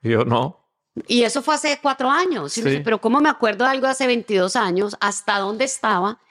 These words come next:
Speaker 2: Y no me acuerdo de algo de hace tres, cuatro años", porque no hubo emoción. Ahora, si tú te hubieras casado, por ejemplo, el catorce de abril del dos mil diecinueve, o hubiera nacido una de tus hijas ese día, te acordarías, porque fue un día con una emoción fuerte. La emoción es el pegamento.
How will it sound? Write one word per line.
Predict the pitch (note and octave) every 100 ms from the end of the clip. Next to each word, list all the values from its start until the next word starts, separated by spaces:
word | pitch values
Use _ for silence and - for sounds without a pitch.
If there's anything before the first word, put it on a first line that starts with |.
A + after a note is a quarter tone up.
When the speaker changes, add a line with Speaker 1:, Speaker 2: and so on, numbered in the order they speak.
| _ _
Speaker 2:
Y | G#3+
no | G3+
me | G#3
acuerdo | A#3 A#3
de | A#3
algo | A3+ A#3
de | A3
hace | G#3 A#3
tres, | A3 A3+ A3
cuatro | A3 A3 A#3
años", | B3+ F3 D3 - - - -
porque | - - F#3
no | E3+
hubo | E3+ G#3+
emoción. | A3 C3 - A#3+ C4 B2+ - _ _
Ahora, | G#3 G#3
si | F#3+
tú | F#3
te | F3+ A3
hubieras | B3 C4+
casado, | - F#3+ F#3+ F3+
por | A3 A#3
ejemplo, | F3+
el | A3
catorce | A3 - E3
de | A3
abril | F#3+ E3
del | G3
dos | G3+
mil | F3 D#3
diecinueve, | F#3+ C#3 D#3+ G#3
o | - F#3
hubiera | D#3+ E3+
nacido | G#3+ F#3 D#3+
una | F#3+
de | G#3
tus | D3+
hijas | D#3 D#3+ F#3+
ese | F#3+ G3
día, | A3 B3+ - _ _ _
te | -
acordarías, | D3+ - C#3+ C3 F3 B3 F#3
porque | D#3 D3 D3+
fue | F3
un | F3
día | F#3 A3
con | A3 G3
una | D#3+ F3
emoción | F#3+ E3+ D3 B2
fuerte. | - G#3+ G3 -
La | D#3+
emoción | F3 E3+ - B3 B3+
es | A#3
el | A3
pegamento. | - F3 C#3 D3+ A#2+ - -